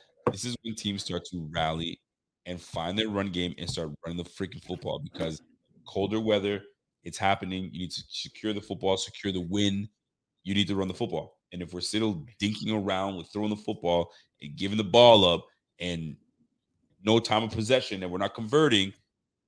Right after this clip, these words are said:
it's gonna be problematic. We need to establish a run game, commit to it.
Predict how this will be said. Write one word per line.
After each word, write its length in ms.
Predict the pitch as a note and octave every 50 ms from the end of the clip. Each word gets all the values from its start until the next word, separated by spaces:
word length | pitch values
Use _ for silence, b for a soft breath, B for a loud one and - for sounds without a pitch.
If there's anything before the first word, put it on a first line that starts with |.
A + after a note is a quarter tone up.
| _ _ _ _
it's 100 | - F2 -
gonna 160 | - A2 G#2+
be 60 | G#2+
problematic. 480 | F#2 A2 G2+ F#2+ F2 F2 E2+ D2 - - _ _ _ _ _ _ _ _ _ _ _ _ -
We 180 | G2+ G#2+ G#2 G2+
need 280 | G2 A2 A2+ A2+ A2 -
to 100 | A2+ A2
establish 420 | G#2 - - F#2+ F#2 F#2 F#2+ -
a 40 | A2+
run 200 | G2 F2+ F2 E2+
game, 160 | E2+ F2 E2 D#2
commit 280 | - - F2 F2 E2+ -
to 140 | - F2+ F2
it. 180 | E2+ D#2+ -